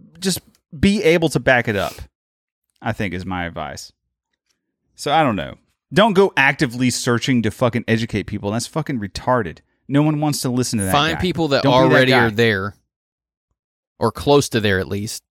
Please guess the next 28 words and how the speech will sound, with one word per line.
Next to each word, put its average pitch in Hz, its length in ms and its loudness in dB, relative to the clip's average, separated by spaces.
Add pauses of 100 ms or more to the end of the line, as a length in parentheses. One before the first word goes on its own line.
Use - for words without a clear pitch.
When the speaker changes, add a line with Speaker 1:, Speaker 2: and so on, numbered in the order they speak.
Speaker 2:
and 117 120 -2
then 117 200 2
just 110 200 -4
form 139 200 0
a 127 60 -4
community 117 380 0
with 107 300 0
them. 107 320 -2 (400)
And 123 340 -2
by 127 180 2
community, 131 520 0
I 110 60 2
don't 113 120 -2
mean, 117 160 -2
like, 107 140 -6
a 101 80 -8
commune 113 720 -4
or, 90 360 -8 (680)
uh, 85 240 -2
Speaker 1:
Yeah. 82 100 -4
Speaker 2:
H 117 140 0
O 107 120 4
A 107 140 4
or 104 60 0
some 107 180 -8
shit. 107 300 -4
Like, 90 180 -4
just 110 240 -8